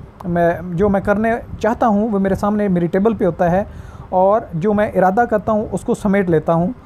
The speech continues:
और जो मेरे plans होते हैं, वो according to my, uh, जो energies,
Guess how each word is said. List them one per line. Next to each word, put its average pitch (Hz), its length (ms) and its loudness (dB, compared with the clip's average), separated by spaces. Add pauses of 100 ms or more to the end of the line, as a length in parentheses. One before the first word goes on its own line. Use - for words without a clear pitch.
(300)
और 202 260 4
जो 196 220 0
मेरे 190 120 2
plans 214 360 2
होते 226 200 -2
हैं, 208 180 2
वो 208 220 0
according 202 420 0
to 196 60 2
my, 160 160 2
uh, 143 60 -2 (800)
जो 147 160 0
energies, 185 600 2